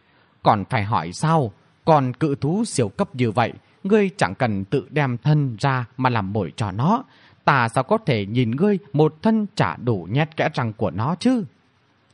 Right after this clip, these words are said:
"Hứ, cần ngươi lo chắc." Thần Nam chuyển hướng chỗ Hổ Vương mà nói, "Thật không ngờ anh bạn này lại ngoan cường như vậy, đã bị thương tích thảm trọng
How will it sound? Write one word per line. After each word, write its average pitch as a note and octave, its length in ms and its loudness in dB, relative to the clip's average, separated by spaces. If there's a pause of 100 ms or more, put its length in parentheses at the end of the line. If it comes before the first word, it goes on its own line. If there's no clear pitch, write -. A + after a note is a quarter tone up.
(280)
"Hứ, D4+ 220 2 (400)
cần D3 280 2
ngươi D3 200 4
lo E3+ 280 0
chắc." D4+ 160 -2 (800)
Thần G#2+ 200 2
Nam G#2+ 220 0
chuyển F#2 280 -2
hướng C#3+ 360 0
chỗ G3 160 2
Hổ F#2+ 280 -2
Vương A2+ 280 0
mà G#2 120 -2
nói, F#3+ 340 0 (380)
"Thật E3+ 220 2
không G#3+ 200 0
ngờ A#2 220 0 (160)
anh G3 200 -2
bạn G#2 220 -2
này G#2 260 -2
lại G#2+ 200 -4
ngoan C#3+ 300 0
cường G#2+ 380 -2
như A#2 140 0
vậy, A#2 180 2 (320)
đã E3 140 2
bị C#3+ 280 -2
thương A#2+ 200 0
tích G#3+ 280 -2
thảm F#2 320 -4
trọng A#2+ 200 2